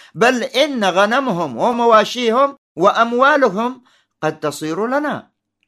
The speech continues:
فأصغى رجال المدينة للنداء ووافقوا، واختتن كل ذكر من أهل المدينة. وفي اليوم الثالث،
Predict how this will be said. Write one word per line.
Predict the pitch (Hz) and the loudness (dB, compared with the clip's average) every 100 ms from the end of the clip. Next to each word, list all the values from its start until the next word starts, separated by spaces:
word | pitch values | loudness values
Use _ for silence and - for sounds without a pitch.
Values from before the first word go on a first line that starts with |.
| _ _ _ | _ _ _
فأصغى | 165 269 277 208 185 | -2 -2 -2 0 0
رجال | 160 156 147 | 0 -2 -4
المدينة | 135 131 117 143 135 135 131 | -6 -8 -6 -6 -4 -4 -4
للنداء | 117 123 127 131 139 135 | -6 -10 -6 -2 0 -2
ووافقوا، | - 98 131 156 147 156 131 151 156 139 | -4 -4 0 0 0 -4 -4 -6 -4 -4
واختتن | 98 - 160 165 160 156 | -6 -6 -6 -2 -4 -4
كل | 156 185 190 190 180 | -4 -2 -2 -2 -2
ذكر | 175 175 165 | -2 -2 -4
من | 165 | -4
أهل | 151 147 143 | -6 -6 -6
المدينة. | 131 127 101 98 80 82 _ _ _ _ _ _ | -8 -10 -10 -12 -14 -20 _ _ _ _ _ _
وفي | 104 123 151 | -8 -6 -6
اليوم | 135 143 135 | -4 -4 -4
الثالث، | 127 - 135 135 151 | -10 -4 -4 -4 -10